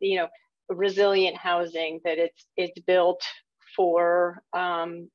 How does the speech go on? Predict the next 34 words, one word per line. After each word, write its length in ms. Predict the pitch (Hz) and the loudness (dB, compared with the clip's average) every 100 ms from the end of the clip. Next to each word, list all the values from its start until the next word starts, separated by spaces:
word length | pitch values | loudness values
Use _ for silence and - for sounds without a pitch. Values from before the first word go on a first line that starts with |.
| _ | _
the 60 | 185 | -4
future 420 | - 196 - 180 | 0 0 2 2
and 120 | 170 | 2
it's 200 | 165 - | -2 -2
not 240 | 175 175 - - | -2 -2 -2 0
built 280 | 170 170 - | 2 0 -2
on 220 | 151 170 170 | -2 -2 -4
sort 240 | 185 175 | -2 -2
of 100 | 170 _ - | -2 _ -6
past, 460 | 175 170 - - - - - _ - | -2 -2 -4 -20 -20 -18 -18 _ 0
um, 360 | 185 165 170 _ - | 0 -2 -12 _ 0
energy, 720 | 180 180 175 175 165 160 - - | 2 2 2 0 0 -4 -8 -6
um, 240 | 175 165 170 | -4 -4 -8
systems 640 | - 208 - 165 160 175 _ - - - - - | 0 0 2 -2 -2 -10 _ -16 -14 -16 -6 2
or, 360 | 175 175 165 - - - - - | 6 6 4 -2 -4 -4 -4 2
um, 180 | 190 180 | 2 2
what 340 | 175 196 180 | 2 4 6
we're 180 | 185 180 | 6 6
now 520 | 180 170 175 180 180 _ _ 185 | 4 4 4 2 0 _ _ -6
maybe 340 | 185 175 175 | -4 -2 -2
thinking 380 | 185 175 175 165 | -4 -4 -2 -2
is 180 | 165 - _ _ | -4 -6 _ _
sort 140 | 175 165 | -2 0
of 100 | 165 _ _ _ | -4 _ _ _
the 80 | 175 | 0
way 200 | 175 170 | 2 0
we 120 | 170 | 0
need 140 | 165 165 | -6 -6
to 100 | 165 | -6
shift 300 | - - 175 | -6 -4 -2
away 300 | 165 160 165 | 0 0 0
from. 340 | - 156 160 _ _ - - - _ _ _ | -2 -4 -6 _ _ -16 -14 -18 _ _ _
So, 300 | - 247 220 214 - - - - - 240 | 6 8 8 6 -4 -4 -6 -8 0 4
um, 460 | 226 214 202 190 | 6 4 2 -4